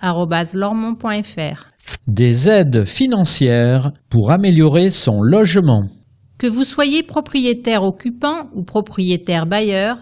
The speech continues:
Speaker 1: des aides existent pour améliorer votre logement. Elles sont proposées dans le cadre du réseau de la réhabilitation de Bordeaux Métropole. Les travaux doivent porter sur les économies d'énergie,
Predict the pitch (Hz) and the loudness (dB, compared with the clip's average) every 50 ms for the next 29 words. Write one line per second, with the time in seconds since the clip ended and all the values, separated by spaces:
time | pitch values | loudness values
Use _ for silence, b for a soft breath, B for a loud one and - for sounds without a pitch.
0 | 254 233 175 170 190 196 196 214 247 262 254 233 202 175 180 165 175 208 240 233 | -12 -10 -6 -4 -4 -4 -2 -2 -4 -2 -2 -2 -2 -2 -2 -2 -4 -4 -6 -8
1 | - - 180 - - 185 170 190 208 233 240 226 214 208 202 185 190 202 208 185 | -10 -12 -10 -8 -6 -4 -4 -2 -2 -2 -2 -2 -2 -2 -2 -2 -4 -4 -4 -4
2 | 160 165 - - 180 165 180 202 190 190 170 156 143 156 - _ _ _ _ _ | -6 -8 -8 -8 -6 -4 -4 -4 -4 -4 -6 -6 -6 -8 -12 _ _ _ _ _
3 | _ _ _ - 175 175 - - 202 202 208 - 285 285 - 294 277 240 202 226 | _ _ _ -6 -6 -4 -4 -4 -6 -6 -6 -6 -8 -6 -4 -6 -6 -4 -2 -2
4 | 240 254 226 233 202 185 175 170 170 - 190 185 196 185 170 170 156 151 156 156 | -2 -2 -2 -4 -4 -4 -6 -6 -6 -4 -4 -4 -4 -4 -4 -6 -6 -6 -6 -6
5 | 147 175 196 214 185 202 214 220 202 175 170 156 160 156 151 175 190 214 220 214 | -4 -4 -6 -6 -4 -4 -6 -6 -4 -4 -4 -4 -4 -4 -4 -4 -4 -4 -2 -4
6 | 190 196 202 185 185 180 - 185 180 - - - 196 196 190 170 165 156 160 190 | -4 -4 -6 -6 -8 -6 -6 -6 -6 -6 -8 -10 -8 -8 -6 -6 -6 -6 -6 -6
7 | 214 196 202 214 214 208 202 208 - - 196 185 - 165 151 147 143 135 - - | -4 -4 -4 -4 -4 -4 -6 -8 -8 -10 -10 -8 -6 -6 -4 -4 -4 -6 -8 -12
8 | - _ _ _ _ _ _ _ _ _ 147 175 180 - - 247 262 254 277 311 | -18 _ _ _ _ _ _ _ _ _ -8 -8 -8 -6 -4 -4 -4 -4 -4 -6
9 | 311 233 226 220 220 220 - 220 214 214 214 - 233 254 240 - 226 190 185 180 | -4 -4 -4 -4 -4 -6 -6 -6 -6 -6 -6 -6 -6 -6 -4 -4 -4 -4 -2 -2
10 | 175 180 240 240 240 - 240 233 220 208 202 196 196 185 202 208 214 226 208 185 | -2 -2 -4 -4 -4 -2 -2 -2 -2 -2 -4 -4 -2 -2 -2 -2 0 -2 -2 -4
11 | 170 151 156 165 175 220 | -4 -4 -4 -4 -6 -6